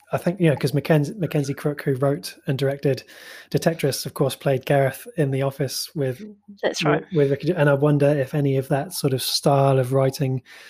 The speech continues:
Speaker 1: uh, either rubbed off on him or if he was already like that. I have no idea, but it's that, and you, I think you talked about it a, a couple of podcasts ago, but that sort of the warm,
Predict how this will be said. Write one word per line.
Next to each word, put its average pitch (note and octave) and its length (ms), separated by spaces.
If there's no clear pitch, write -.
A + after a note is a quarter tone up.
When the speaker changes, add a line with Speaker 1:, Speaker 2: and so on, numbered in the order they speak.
Speaker 1:
uh, C3 440
either C3+ 200
rubbed A#2+ 260
off D#3+ 160
on D3 100
him C#3+ 160
or C3 280
if C#3+ 120
he C3+ 120
was B2+ 100
already C3 220
like C#3+ 160
that. D3 140
I C#3+ 120
have B2+ 120
no C3 180
idea, B2+ 300
but E3+ 160
it's F3 180
that, D#3+ 220
and C3+ 120
you, D#3 180
I C3 80
think E3 160
you C#3+ 80
talked D#3 220
about C3+ 200
it F3+ 180
a, F#3+ 180
a - 40
couple C#3 220
of B2 60
podcasts - 380
ago, B2+ 260
but D#3+ 180
that D#3 160
sort C#3 180
of B2+ 120
the C3+ 100
warm, C3+ 560